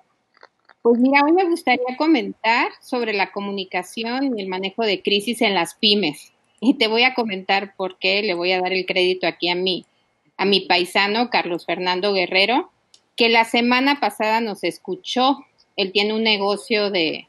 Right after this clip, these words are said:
de servicios de impresión de anuncios y herramientas publicitarias. Nos escuchó desde Baja California. Y me dice, "Oye, amiga, pues qué padre que, que des recomendaciones para los corporativos, pero que las pymes no comunicamos".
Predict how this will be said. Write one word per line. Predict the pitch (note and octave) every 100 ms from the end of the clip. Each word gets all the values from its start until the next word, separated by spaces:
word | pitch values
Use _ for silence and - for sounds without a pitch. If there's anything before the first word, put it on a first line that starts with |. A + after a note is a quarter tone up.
| _
de | - F#3+
servicios | G#3 G3 G#3 - A3 G#3 G3
de |
impresión | G3+ F#3+ F3+ - G3 F#3+
de | G3
anuncios | G3 G3+ G#3 G#3 E3+
y | F3+
herramientas | F3 F3 F3 F3+ -
publicitarias. | F#3+ F#3+ F#3+ G3+ C4 C4+ B3+ - _ _ _ -
Nos | G3
escuchó | G3+ - G3+ G#3+
desde | G#3 G#3+ G#3
Baja | F3+ F3+ G3+
California. | F#3+ G3 G3 A#3+ A#3 A3 - - _ -
Y |
me | A#3 A#3
dice, | B3 A3+ B3+
"Oye, | C4+ D4 C#4+ C#4+
amiga, | C#4+ D4 C#4+ C#4 - -
pues | A3+
qué | - C4
padre | C#4 C#4 C#4 C4+
que, | A3 D#3 - _ -
que | G#3 F3+ F3+ F3 F3+ F#3+
des | G#3
recomendaciones | B3 B3 G#3+ F3 E3 - G#3 A#3+ B3
para | A3
los | G3 F#3
corporativos, | - F#3 F#3 F3+ F3 C#4+ D#4 D4+ - -
pero | G#3 G3+
que | A3+ A3+
las | A#3+ A#3+ -
pymes | B3 B3 B3 A#3
no | A3+ G#3
comunicamos". | B3 A3 F#3+ D#3 F#3+ G#3 C4 A4 -